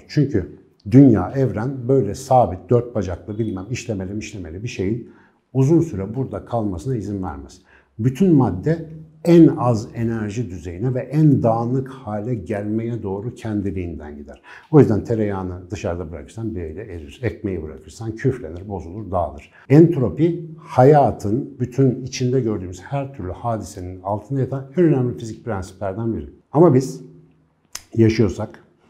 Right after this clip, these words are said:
özellikle mesela gençlik çağlarımızdaysak, vücudumuz dikkat edin bu masanın tersine büyüyor, gelişiyor. Böyle bir şeyler yapıyor. İşte bir, bir yerlerimiz yaralanınca onu tamir edebiliyor falan filan. Entropiye karşı savaşan bir garip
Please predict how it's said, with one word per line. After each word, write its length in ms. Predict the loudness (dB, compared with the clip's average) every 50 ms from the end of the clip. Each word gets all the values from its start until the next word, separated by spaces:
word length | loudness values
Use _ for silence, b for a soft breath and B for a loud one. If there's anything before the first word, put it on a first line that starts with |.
| b b b b b b b -6
özellikle 360 | -2 0 0 0 -2 -4 -6
mesela 200 | -6 -6 -6 -10
gençlik 400 | -10 -10 -10 -12 -12 -14 -16 -8
çağlarımızdaysak, 920 | -6 -4 -4 -4 -6 -10 -14 -16 -16 -16 -16 -16 -12 -10 -10 -10 -10 -12 _ b b b b b b b b _
vücudumuz 460 | 0 2 2 2 4 2 0 0 -4
dikkat 280 | -6 -4 -2 -2 -2 -2
edin 160 | -4 -6 -8
bu 80 | -4 -4
masanın 360 | -4 -4 -4 -4 -4 -6 -6
tersine 540 | -6 -8 -10 -10 -10 -8 -6 -2 -2 -2 -2 -4 -8 -8 -6
büyüyor, 380 | -4 -2 -2 -2 -2 -2 -6 -8 -12 -18 -20 _ _ -10
gelişiyor. 580 | -6 -6 -4 -4 -4 -6 -6 -6 -6 -6 -8 -10 -14 _ -16
Böyle 160 | -16 -14 -12
bir 40 | -8
şeyler 220 | -4 -2 -2 -2
yapıyor. 220 | -2 -4 -8 -12
İşte 180 | -12 -12 -10 -8
bir, 360 | -6 -6 -6 -6 -6 -6 -4
bir 80 | -4 -2
yerlerimiz 440 | -2 -2 -4 -6 -8 -10 -10 -8 -6
yaralanınca 420 | -6 -6 -6 -6 -8 -8 -8 -8
onu 120 | -8 -8
tamir 320 | -8 -8 -6 -4 -2 -2 -2
edebiliyor 440 | -4 -4 -6 -8 -8 -10 -12 -12 -10
falan 260 | -6 -6 -4 -4 -4
filan. 280 | -4 -4 -4 -4 -6 B B B B B B B _ 0
Entropiye 800 | 2 2 4 2 0 -2 -4 -4 -4 -4 -2 -2 0 0 0 -2
karşı 420 | -6 -8 -8 -8 -8 -8 -8 -8
savaşan 720 | -8 -6 -6 -6 -4 -4 -4 -6 -4 -4 -2 -2 -2 0
bir 340 | 0 -2 0 -2 -2 -4 -6
garip 420 | -6 -6 -6 -6 -6 -8 -10 -16